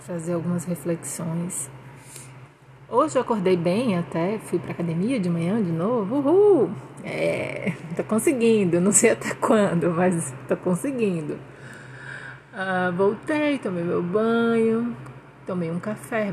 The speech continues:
mais reforçado e comecei a trabalhar e tal. Então, confirmei minha terapia pra amanhã.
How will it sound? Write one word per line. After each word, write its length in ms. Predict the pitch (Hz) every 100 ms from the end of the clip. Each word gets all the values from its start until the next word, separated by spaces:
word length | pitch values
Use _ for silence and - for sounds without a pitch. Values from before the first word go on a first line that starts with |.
| 135
mais 120 | 165
reforçado 840 | 170 170 220 - 269 262 269 262
e 40 | 285
comecei 460 | 277 269 262 269
a 40 | 254
trabalhar 840 | 262 247 277 285 294 302 311 320
e 60 | 330 -
tal. 220 | - - - - - - - - - _ _ - -
Então, 480 | 208 202 214 208 233
confirmei 580 | 247 233 240 226 208 185
minha 160 | 180 180
terapia 580 | - 175 175 226 262
pra 200 | 269 208
amanhã. 560 | 190 190 190 185 190